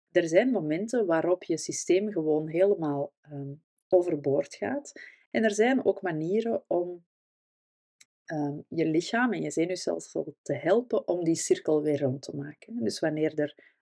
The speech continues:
een reactie is getriggerd in jouw zenuwstelsel die iets oproept, een stressreactie of een grote emotie, of,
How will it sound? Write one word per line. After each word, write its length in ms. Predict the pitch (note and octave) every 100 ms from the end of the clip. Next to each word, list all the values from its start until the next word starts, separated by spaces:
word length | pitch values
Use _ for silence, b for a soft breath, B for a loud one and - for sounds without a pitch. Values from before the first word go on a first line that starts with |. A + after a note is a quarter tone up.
| _
een 120 | D#3+
reactie 560 | D3+ D#3 F#3 F#3+ - D3+
is 360 | D3+ D3 - - _ _ _ _ _ _
getriggerd 640 | - C#3+ - G3+ G3+ D#3+ -
in 140 | E3+
jouw 180 | D#3+ D3
zenuwstelsel 840 | D3 E3+ D#3+ - D3 C#3+ - D3
die 340 | C#3+ D3 C#3+ C#3+ _ _ -
iets 260 | D#3+ -
oproept, 600 | - F3 - C4 C#4 -
een 200 | - C#3+
stressreactie 840 | C3 - G#3 - F#3+ F#3 - - -
of 60 |
een 140 | D3+ C#3+
grote 260 | C#3+ C#3
emotie, 640 | - F3+ G3+ G3 - - D#3
of, 160 | -